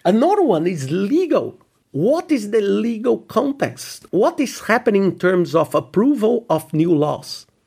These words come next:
Change in the current laws? Because some of the laws may just block your ability. So imagine, for example, that you are building a new airport and suddenly there is a law that does not allow, for example,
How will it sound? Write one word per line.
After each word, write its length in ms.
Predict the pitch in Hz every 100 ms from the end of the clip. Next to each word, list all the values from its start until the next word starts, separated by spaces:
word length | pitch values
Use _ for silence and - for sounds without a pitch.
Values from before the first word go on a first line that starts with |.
| -
Change 520 | - 220 262 269 -
in 200 | 196 202
the 80 | 185
current 420 | - 185 180 170
laws? 440 | 165 156 - - _ _ _
Because 500 | 226 370 330 - -
some 340 | - 349 415
of 160 | - -
the 80 | 180
laws 440 | 139 120 - - -
may 320 | 120 123 120
just 520 | 131 185 - 85 -
block 360 | 117 143 156 170
your 200 | 165 180
ability. 640 | 160 269 320 233 - - - -
So 220 | 214 208
imagine, 680 | 220 220 226 277 247 254 233
for 200 | - 202
example, 500 | 190 - 220 247 240
that 360 | 165 170 170 165
you 360 | 156 214 277
are 120 | 233
building 640 | 151 120 170 220 214 196 - -
a 80 |
new 280 | 196 220 226
airport 580 | 202 247 240 170 123 -
and 180 | 175 175
suddenly 760 | - - 302 330 285 165 123 - _
there 220 | 131 180
is 140 | 202 185
a 80 |
law 360 | 170 170 185 233
that 420 | 196 175 170 135
does 280 | 160 139 131
not 360 | 175 190 196 -
allow, 480 | 156 143 143 147 170
for 220 | 165 151
example, 720 | 127 - 151 185 196 196 190